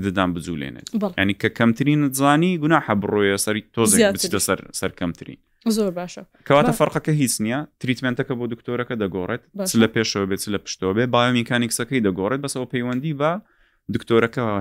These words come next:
Speaker 1: هەیە کە چەند سکیڵی هەیە، نەخۆشیش ئارەزوی خۆیت، ئەگە حەزی لێ نەبی دیاربی یان حەزی لێبی دیاربی.
Speaker 2: زۆر باشە، کەوا تش-، ئەوەش دەتوانێت، بۆ نمونە، ئەگەر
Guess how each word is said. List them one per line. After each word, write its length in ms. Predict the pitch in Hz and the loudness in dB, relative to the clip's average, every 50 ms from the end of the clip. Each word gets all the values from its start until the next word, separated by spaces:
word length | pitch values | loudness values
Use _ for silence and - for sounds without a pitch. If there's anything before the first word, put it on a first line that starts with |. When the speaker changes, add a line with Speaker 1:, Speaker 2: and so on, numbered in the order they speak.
| 101 | -2
Speaker 1:
هەیە 140 | 104 113 143 147 - | -2 -4 -4 -4 -6
کە 60 | 113 - | -10 -6
چەند 140 | - 101 95 - | -4 -4 -4 -4
سکیڵی 320 | - - 92 87 85 85 92 | -4 -4 -4 -4 -4 -4 -4
هەیە، 140 | 87 101 143 170 156 | -4 -4 -2 -2 -2
نەخۆشیش 480 | 143 135 - 147 147 143 - 151 151 - - 175 _ _ _ _ _ _ _ _ _ _ _ _ _ | -2 -2 0 0 0 0 0 -4 -4 -6 -8 -12 _ _ _ _ _ _ _ _ _ _ _ _ _
ئارەزوی 380 | 110 120 120 123 120 131 123 117 | 2 4 4 4 2 2 -2 0
خۆیت، 200 | - 107 92 - - | 0 0 0 0 -2
ئەگە 140 | 87 87 98 - | -4 -4 -4 -6
حەزی 200 | - 113 104 107 107 | -6 -8 -8 -6 -4
لێ 80 | 104 113 | -2 0
نەبی 220 | 123 127 120 120 | 0 0 -2 -4
دیاربی 400 | 113 113 110 110 110 113 120 135 | -4 -2 -2 0 0 0 -2 -2
یان 180 | 143 139 117 110 - | -2 -2 -4 -4 -6
حەزی 200 | - 87 92 90 82 | -10 -8 -8 -6 -6
لێبی 180 | 82 82 - | -6 -6 -8
دیاربی. 360 | - - 50 50 - - - - 233 214 | -10 -10 -10 -8 -8 -10 -8 -4 -2 0
Speaker 2:
زۆر 100 | 240 208 | 2 2
باشە، 160 | 202 202 - - - | 0 -2 -4 -4 0
کەوا 160 | 233 208 233 220 - | 2 2 2 2 -2
تش-، 160 | - 254 214 - | -6 -8 -6 -4
ئەوەش 180 | 226 240 233 175 185 | -4 -2 -2 -2 -4
دەتوانێت، 460 | 196 - - 190 175 165 170 180 - _ _ _ - - _ - | -6 -6 -4 -6 -6 -6 -6 -10 -16 _ _ _ -20 -20 _ -6
بۆ 60 | 202 196 | -4 -2
نمونە، 180 | 196 196 185 180 | -2 -2 -4 -4
ئەگەر 160 | 180 180 180 | -6 -8 -6